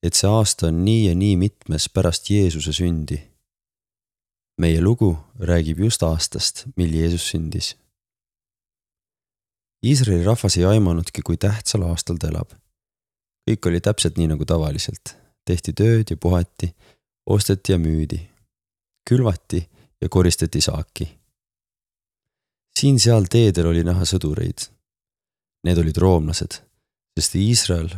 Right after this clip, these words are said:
polnud enam iseseisev maa, vaid väike osa suurest Rooma impeeriumist.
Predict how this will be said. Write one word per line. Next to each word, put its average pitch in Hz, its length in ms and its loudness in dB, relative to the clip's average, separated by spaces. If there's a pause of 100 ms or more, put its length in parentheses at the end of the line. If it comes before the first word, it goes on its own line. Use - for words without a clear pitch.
(160)
polnud 98 360 4
enam 87 300 2
iseseisev 90 720 0
maa, 78 260 -4 (760)
vaid 80 180 0
väike 95 380 2
osa 92 220 0
suurest 107 540 0
Rooma 87 380 0
impeeriumist. 82 800 -4